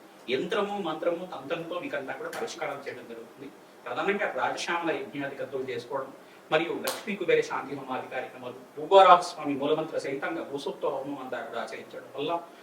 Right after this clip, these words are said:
భూలాభాలు, భూమి తగాదాలంతా కూడా ఈ యొక్క కష్టాల నుంచి బయటపడడానికి, ఈతి బాధల నుంచి బయటపడడానికి ఆస్కారం ఉంటుంది. కర్కాటక రాశి జాతకులకి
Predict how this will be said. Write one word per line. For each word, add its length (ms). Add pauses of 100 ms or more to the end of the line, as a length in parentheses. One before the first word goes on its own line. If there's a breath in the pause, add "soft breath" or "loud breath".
(320 loud breath)
భూలాభాలు, 680
భూమి 260
తగాదాలంతా 680
కూడా 300 (460 loud breath)
ఈ 140
యొక్క 220 (180)
కష్టాల 360
నుంచి 220
బయటపడడానికి, 720
ఈతి 280
బాధల 260
నుంచి 260
బయటపడడానికి 640
ఆస్కారం 400
ఉంటుంది. 260 (460)
కర్కాటక 480
రాశి 280
జాతకులకి 500